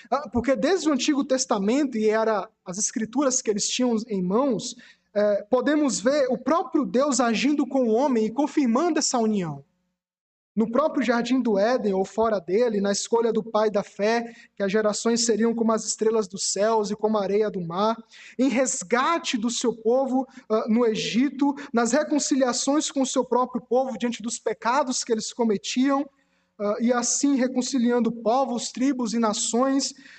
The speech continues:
ah, pois a aliança de Deus era firmada com o seu povo. Nós aprendemos que guardar os mandamentos de Deus, é,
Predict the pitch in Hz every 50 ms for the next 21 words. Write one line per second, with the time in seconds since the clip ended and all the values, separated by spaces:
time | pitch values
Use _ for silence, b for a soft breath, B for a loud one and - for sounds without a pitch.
0 | B - 254 269 - - _ _ - 269 285 294 269 - - - - _ _ _
1 | _ _ _ _ _ _ _ _ _ - 240 254 269 254 254 226 226 240 302 359
2 | 359 - - - 254 208 190 202 160 190 196 208 196 180 165 - - - - _
3 | _ _ _ - 190 190 190 - - 202 180 185 190 190 190 180 175 - 180 175
4 | - - 175 - _ 165 147 139 _ _ _ _ _ _ _ _ _ _ _ _
5 | _ _ _ _ _ _ _ _ _ _ _ _ _ _ _ _ _ _ _ _
6 | _ _ _ - 226 233 226 294 311 302 320 294 262 226 302 311 311 302 - -
7 | - 294 247 254 254 233 240 202 269 302 311 294 247 240 254 262 254 233 233 214
8 | 226 269 294 277 285 247 214 214 226 - - 180 185 196 233 320 - - - -
9 | _ _ _ _ _ _ _ _ _ _ _ _ _ _ _ _ _ _ _ _
10 | _ _ _ _ - 214 214 208 - - -